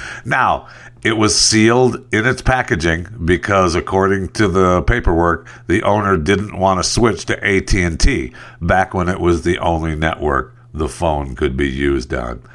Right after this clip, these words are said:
So, you know, maybe you've, if you've got an old iPhone out there that's still in the box and it hadn't been used, first generation, you could probably still get some cash for it,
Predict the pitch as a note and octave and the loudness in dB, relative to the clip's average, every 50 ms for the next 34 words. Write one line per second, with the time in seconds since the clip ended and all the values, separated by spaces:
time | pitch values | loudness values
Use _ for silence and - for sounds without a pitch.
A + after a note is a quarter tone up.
0 | - - - - - - - - - - D#2+ D2+ D2 C#2 C#2 C2+ C2+ C2+ C2+ C#2 | -20 -20 -20 -20 -20 -16 -14 -10 -6 -4 -2 -2 -2 -2 -4 -4 -4 -4 -2 -2
1 | D2+ C#2+ D2 C#2+ C#2 D#2 D#2 D#2 D#2+ E2 E2 D#2+ E2 E2 E2 D#2 - - - C#2 | -2 -4 -4 -4 -4 -2 -2 0 0 2 2 2 2 0 0 -2 -6 -10 -10 -8
2 | - E2 D2+ C#2+ D2+ E2+ E2 E2+ F2 F2 F2 F2+ F2 F2+ F#2 F#2 F#2+ G2 G2+ - | -6 -6 -4 -2 0 2 2 2 2 0 0 -2 -2 0 2 2 4 4 2 2
3 | - F#2+ E2+ E2 D#2+ D#2 E2 E2 - D#2 D2 D2 C#2+ - - - - - - E2 | 0 0 0 0 0 0 0 0 0 0 0 0 -2 -4 -10 -20 -20 -12 -8 -6
4 | D2+ - - F#2 F#2 F2+ F#2 F#2 F2+ G2+ A#2 A2+ G2 F2+ E2+ - - - - - | -6 -4 -2 0 0 0 0 0 2 2 2 2 2 0 -4 -6 -12 -18 -20 -20
5 | - - - - - - - - D2+ D2 D2+ D2+ D2+ - - F#2 F2 E2+ F2+ F#2+ | -20 -20 -20 -20 -20 -20 -14 -8 -6 -4 -4 -4 -4 -4 -2 -4 -4 -2 -2 -4
6 | G2+ G#2 G#2+ A2+ A#2+ A#2 G#2+ G2 G2 F#2+ F#2+ - - - - - - G2 G2 F#2 | -4 -4 -2 -2 0 0 2 2 0 -2 -2 -6 -12 -20 -20 -8 -4 -2 -2 -2
7 | - - A2 G#2+ G#2 G2+ G#2+ A#2+ A#2+ - - G2+ E2 D#2 - - - - - - | -2 -2 -2 -2 0 0 2 2 0 0 0 -2 -4 -6 -8 -16 -20 -20 -20 -20
8 | - - - - - - - - - - - - - - - - D3 C3+ B2+ - | -20 -20 -16 -14 -12 -12 -8 -4 -4 -4 -2 -2 -4 -2 -2 -2 0 0 0 0
9 | - - C#3 B2 - - - B1 - B2+ - - - D#2+ D2+ C#2+ C2+ - | -2 -2 -4 -4 -2 0 0 0 0 -2 -4 -4 -4 -4 -4 -4 -6 -8